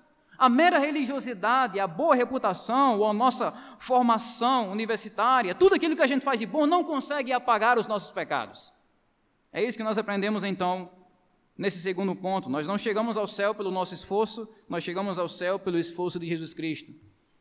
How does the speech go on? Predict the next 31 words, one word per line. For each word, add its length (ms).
E 80
eu 60
não 100
quero 180
ser 220
nenhum 220
tipo 240
de 80
pessimista 500
nessa 240
noite, 320
mas 200
esse 220
texto 240
desafia 420
o 60
meu 180
coração 600
e 80
o 180
seu 240
coração 480
também 420
a 120
examinarmos 580
a 60
nossa 240
situação 500
diante 200
de 40
Deus. 480